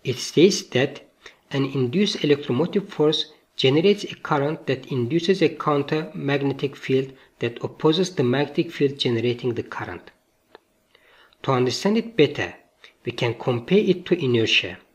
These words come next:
where objects are resisting any change on their state. In our case, we can say that loop tries to keep magnetic flux inside it constant. So,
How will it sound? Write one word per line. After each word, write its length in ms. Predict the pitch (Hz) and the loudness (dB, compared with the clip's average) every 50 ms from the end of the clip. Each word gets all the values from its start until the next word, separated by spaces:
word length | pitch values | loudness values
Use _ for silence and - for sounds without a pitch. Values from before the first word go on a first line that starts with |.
| _ _ _ - - _ _ _ - | _ _ _ -20 -20 _ _ _ -4
where 400 | 110 110 123 170 196 - - - - _ _ _ _ | -2 2 2 2 2 0 -6 -14 -20 _ _ _ _
objects 460 | - 139 127 143 190 220 208 - - | 0 0 0 2 0 0 0 -2 -6
are 180 | - 160 139 135 | -2 0 0 2
resisting 640 | 127 120 110 123 165 165 - - 190 185 185 - - | 2 2 2 2 0 -2 2 4 4 4 4 2 2
any 160 | 170 190 180 | 2 2 2
change 480 | - - - - 156 151 151 151 - - | 2 0 0 4 6 6 6 4 2 -2
on 240 | - 135 127 123 | -2 0 0 2
their 220 | 110 117 110 110 107 | 2 2 0 0 -2
state. 500 | - - - 117 92 87 - - - - _ _ _ _ _ _ _ _ _ _ _ _ _ _ | -4 -4 -4 -4 -4 -4 -6 -12 -20 -20 _ _ _ _ _ _ _ _ _ _ _ _ _ _
In 160 | - 120 135 | -2 0 2
our 160 | 180 214 202 | 4 4 2
case, 480 | 202 - - 127 101 95 - - - - _ _ - _ _ _ | 0 0 0 0 0 -2 -6 -10 -14 -16 _ _ -20 _ _ _
we 80 | 123 117 | -10 -4
can 200 | - - 127 113 | -2 0 0 0
say 220 | - - 190 202 | 2 4 4 4
that 340 | 185 170 180 170 175 - - | 6 6 4 4 4 0 -6
loop 360 | 123 123 170 180 175 - - | 4 4 4 4 4 -4 -10
tries 280 | - - 151 170 180 180 | -4 0 0 0 0 0
to 120 | - - - | -2 -4 -2
keep 260 | - 170 - - - | -2 -4 -4 0 0
magnetic 440 | 139 139 139 139 - 151 - - - | 2 2 0 0 -4 -6 -6 -6 -4
flux 320 | 131 131 135 135 - - | -2 -2 -2 -2 -4 -12
inside 520 | - - 139 131 127 - - 127 117 117 | -8 -2 -2 -2 -2 -2 -2 -2 0 0
it 220 | 120 113 113 - - | 0 -2 -2 -6 -6
constant. 580 | - 127 110 - - - - 90 - - - - _ _ _ _ _ _ _ _ _ _ _ _ _ _ _ _ _ _ _ _ _ _ _ _ _ _ - - _ | -4 -2 -2 -2 -2 -4 -6 -12 -12 -14 -20 -20 _ _ _ _ _ _ _ _ _ _ _ _ _ _ _ _ _ _ _ _ _ _ _ _ _ _ -20 -20 _
So, 520 | - - - - 139 160 196 202 - - | -10 -8 -2 0 2 2 2 0 -4 -10